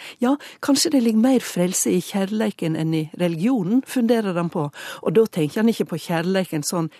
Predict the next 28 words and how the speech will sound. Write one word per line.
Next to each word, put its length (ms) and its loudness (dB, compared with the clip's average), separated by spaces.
i 160 0
og 100 -2
for 120 -10
seg 540 -2
og 180 -4
rent 320 -2
allment, 560 2
men 120 0
på 160 -2
det 180 0
samleiet 920 0
han 160 -6
hadde 420 -4
den 140 2
sommeren 640 0
han 100 -4
var 80 -2
femten 520 -4
år, 200 0
på 100 -4
et 140 -6
furugolv 840 -2
med 120 0
ei 60 0
femtién 760 -2
år 200 -2
gammel 300 -4
kvinne, 400 2